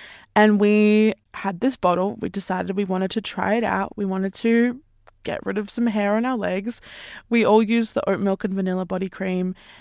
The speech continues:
Literally at my dining table, we applied it. <laughs> We waited for three minutes. They turned out so smooth. Even my boyfriend put some on his calf. Let me tell you, that little spot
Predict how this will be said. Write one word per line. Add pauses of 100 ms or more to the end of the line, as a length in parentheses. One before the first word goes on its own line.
(320)
Literally
at
my
dining
table,
we
applied
it.
<laughs>
We
waited
for
three
minutes. (600)
They
turned
out
so
smooth. (600)
Even
my
boyfriend
put
some
on
his
calf.
Let
me
tell
you,
that
little
spot